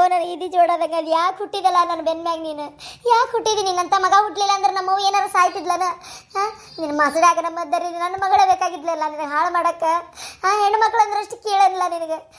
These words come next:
ಈಗ ಆಕಿ ಮನಸ್ಸಿನಾಗ ನಿನ್ನ ಕಂಡ್ರೆ ದ್ವೇಷ ಮಾಡಕತ್ತಾಳ. ಇದ್ದಕ್ಕಿದ್ದಂಗೆ ನಿನ್ನ ಮದುವೆ ಮಾಡ್ಕೊ ಅಂದ್ರೆ ಮಾಡ್ಕೊ ಒಳ್ಳಾಕಿ. ನಾ ಎತ್ತಾಗಂತ ಸಾಯ್ಲಿ, ಇತ್ತಾಗ ಹಡ ತಾಯಿ ನೋಡ್ಲೆ, ಮಗಳು ನೋಡ್ಲೆ, ತಮ್ಮನ್ ನೋಡ್ಲೆ, ನನ್ನ ಕಷ್ಟ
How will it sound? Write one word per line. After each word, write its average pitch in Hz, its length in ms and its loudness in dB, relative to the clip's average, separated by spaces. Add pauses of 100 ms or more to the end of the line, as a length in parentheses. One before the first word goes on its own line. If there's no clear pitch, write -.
(220)
ಈಗ 339 80 2
ಆಕಿ 359 160 -2
ಮನಸ್ಸಿನಾಗ 370 540 -4
ನಿನ್ನ 370 180 -4
ಕಂಡ್ರೆ 370 320 0
ದ್ವೇಷ 349 280 0
ಮಾಡಕತ್ತಾಳ. 339 600 0
ಇದ್ದಕ್ಕಿದ್ದಂಗೆ 349 540 -2
ನಿನ್ನ 339 200 -6
ಮದುವೆ 339 160 -4
ಮಾಡ್ಕೊ 330 280 -2
ಅಂದ್ರೆ 330 200 -2
ಮಾಡ್ಕೊ 330 300 0
ಒಳ್ಳಾಕಿ. 320 440 0 (440)
ನಾ 359 240 2
ಎತ್ತಾಗಂತ 381 400 2 (120)
ಸಾಯ್ಲಿ, 320 380 -2
ಇತ್ತಾಗ 339 200 0
ಹಡ 339 140 2
ತಾಯಿ 370 280 4
ನೋಡ್ಲೆ, 339 360 -2
ಮಗಳು 359 280 2
ನೋಡ್ಲೆ, 339 360 -2
ತಮ್ಮನ್ 359 300 -2
ನೋಡ್ಲೆ, 311 380 -2 (280)
ನನ್ನ 370 180 0
ಕಷ್ಟ 339 280 -4